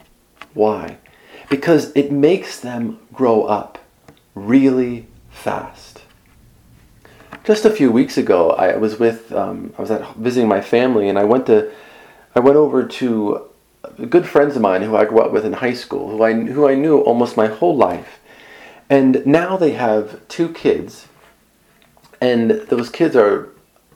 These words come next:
eight years old and four years old. And those kids have made my friends grow up incredibly fast.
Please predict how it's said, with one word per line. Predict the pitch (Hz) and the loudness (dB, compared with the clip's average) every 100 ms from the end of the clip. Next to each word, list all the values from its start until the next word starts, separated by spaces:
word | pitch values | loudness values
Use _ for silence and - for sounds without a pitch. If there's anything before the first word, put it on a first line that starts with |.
| _ | _
eight | 127 156 | 0 0
years | 156 156 | 0 0
old | 156 147 147 | 2 2 0
and | - 113 | -2 -6
four | - 135 123 | -2 0 2
years | 95 85 | 0 -4
old. | 87 85 90 - _ _ - - - | -4 -4 -8 -12 _ _ -20 -12 -2
And | 143 156 | 0 4
those | 185 208 214 | 4 4 2
kids | - - 160 110 98 95 | -4 -2 0 0 -2 -10
have | 139 113 | -8 -2
made | 120 127 117 | 0 0 0
my | 113 117 | 0 -2
friends | - 117 107 90 87 85 _ _ _ 113 | -4 -2 -2 -4 -10 -14 _ _ _ -14
grow | 113 127 127 110 | -4 0 2 2
up | 101 98 - _ _ _ _ - | -2 -6 -14 _ _ _ _ -6
incredibly | 117 113 - 131 123 101 87 85 - _ _ | -6 -6 -8 -6 -6 -6 -10 -12 -16 _ _
fast. | - 95 92 - - - | -10 -10 -10 -14 -20 -20